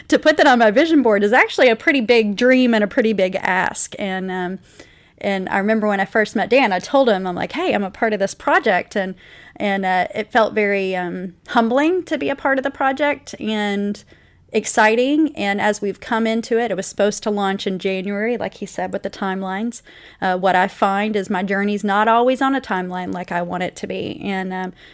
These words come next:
so it didn't launch then. I was also supposed to be a part of another organization thing on, in January.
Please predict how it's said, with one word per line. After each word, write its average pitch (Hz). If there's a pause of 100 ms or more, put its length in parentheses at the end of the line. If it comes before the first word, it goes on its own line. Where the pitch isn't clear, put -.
(180)
so 185
it 185
didn't 214
launch 220
then. 214
I 196
was 196
also 196
supposed 196
to -
be 190
a 190
part 196
of 190
another 196
organization 196
thing 190
on, 185 (120)
in 202
January. 185